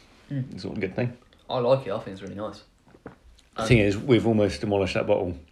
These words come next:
Speaker 2: It's that easy to drink.
Speaker 1: Yeah, that's also what I was just about to say, that it is, you can drink that and basically feel like apple juice.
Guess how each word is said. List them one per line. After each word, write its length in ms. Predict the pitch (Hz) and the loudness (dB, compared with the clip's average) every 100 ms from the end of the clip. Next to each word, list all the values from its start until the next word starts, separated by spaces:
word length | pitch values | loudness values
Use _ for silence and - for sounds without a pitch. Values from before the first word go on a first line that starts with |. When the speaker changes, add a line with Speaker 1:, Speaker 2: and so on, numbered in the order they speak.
| - - - - | -20 -20 -20 -4
Speaker 2:
It's 280 | 101 127 | -4 -4
that 220 | - 98 104 | 0 0 2
easy 240 | 95 87 | 0 -2
to 100 | 87 | -4
drink. 260 | 87 85 - | -4 -4 -4
Speaker 1:
Yeah, 160 | 107 98 - _ | -6 -8 -18 _
that's 220 | - 113 131 | -4 -4 -4
also 180 | 127 113 | -8 -2
what 140 | 110 | -2
I 40 | |
was 200 | 104 101 92 _ | -2 -8 -18 _
just 180 | - - | -16 -8
about 160 | 107 92 | -8 -8
to 40 | |
say, 180 | - 104 | -8 -6
that 140 | 98 | -6
it 160 | 104 104 | -8 -8
is, 220 | 104 - _ _ _ _ _ _ _ _ _ | -12 -16 _ _ _ _ _ _ _ _ _
you 100 | 123 | -12
can 140 | 117 | -10
drink 200 | 113 113 | -8 -8
that 240 | 95 95 - | -8 -10 -12
and 360 | - 104 101 - - _ _ _ - - _ | -14 -14 -14 -16 -20 _ _ _ -20 -20 _
basically 280 | 98 92 101 | -10 -10 -12
feel 160 | 101 95 | -8 -6
like 160 | 87 - | -8 -10
apple 240 | 104 95 95 | -12 -12 -14
juice. 280 | 90 90 | -14 -16